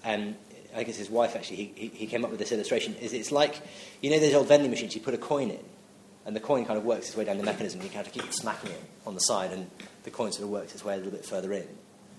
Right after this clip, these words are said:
And it's finding ways to keep on being reminded and say, "I am naturally a forgetful person. I will go away,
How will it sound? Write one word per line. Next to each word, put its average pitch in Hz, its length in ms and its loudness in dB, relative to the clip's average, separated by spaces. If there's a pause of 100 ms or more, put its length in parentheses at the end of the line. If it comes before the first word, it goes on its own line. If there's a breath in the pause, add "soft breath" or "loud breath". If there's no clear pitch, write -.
(300 loud breath)
And - 120 0
it's - 180 -2
finding 165 380 8
ways 131 280 4
to - 100 -4
keep 147 200 0
on 131 140 4
being 117 160 2
reminded 113 360 4
and 107 80 -8
say, 123 100 0
"I 131 160 4
am 135 160 0
naturally 160 380 2
a - 20 -4
forgetful 120 380 -4
person. 113 320 0
I 113 60 0
will 117 120 -2
go 135 220 6
away, 101 320 2